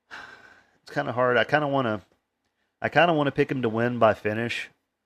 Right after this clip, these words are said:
Um, but, you know, when was the last time Rob Font was finished? You know, it's,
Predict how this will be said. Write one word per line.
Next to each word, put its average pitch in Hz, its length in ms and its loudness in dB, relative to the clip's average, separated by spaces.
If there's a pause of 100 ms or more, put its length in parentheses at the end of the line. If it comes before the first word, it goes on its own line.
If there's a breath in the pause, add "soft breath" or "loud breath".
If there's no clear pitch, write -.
(120)
Um, 95 420 -6 (1700)
but, 113 160 -2
you 120 60 -2
know, 120 140 0
when 131 120 -2
was 127 120 -4
the 113 60 -2
last 117 200 0
time 113 320 -4
Rob 110 240 -2
Font 101 280 -4
was 95 120 -14
finished? 104 500 -8
You 92 60 -14
know, 95 260 -10
it's, - 280 -18